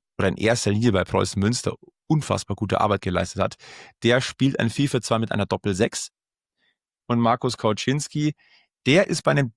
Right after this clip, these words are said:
drei vier zwei eins meistens. Das sind also drei komplett unterschiedliche Ansätze.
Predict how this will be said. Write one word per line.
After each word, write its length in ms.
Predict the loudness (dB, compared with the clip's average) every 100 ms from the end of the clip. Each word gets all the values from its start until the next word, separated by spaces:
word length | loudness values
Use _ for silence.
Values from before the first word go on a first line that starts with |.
| -2
drei 440 | 2 4 4 2
vier 500 | 0 -4 2 2 2
zwei 440 | -2 0 2 4
eins 560 | 2 0 -4 -8 -12 -14 _ _ _ _ -2
meistens. 800 | -2 -2 -6 -10 -10 -12 -14 _ _ _
Das 120 | -2
sind 120 | 0
also 140 | 0 -2
drei 240 | 0 0
komplett 420 | 0 -2 -2 -4 -2
unterschiedliche 760 | -2 0 0 -2 -4 -2 -2 -2
Ansätze. 560 | -4 -6 -10 -14 -16